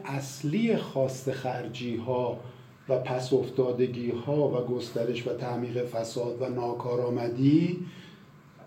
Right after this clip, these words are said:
طرز عمل شرکت‌های دولتی است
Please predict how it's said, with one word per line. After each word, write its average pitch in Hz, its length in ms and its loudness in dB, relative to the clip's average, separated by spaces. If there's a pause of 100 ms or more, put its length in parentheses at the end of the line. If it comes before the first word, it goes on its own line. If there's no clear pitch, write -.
(640)
طرز 120 360 -2
عمل 131 480 2
شرکت‌های 123 800 2
دولتی 123 1000 6
است - 280 -6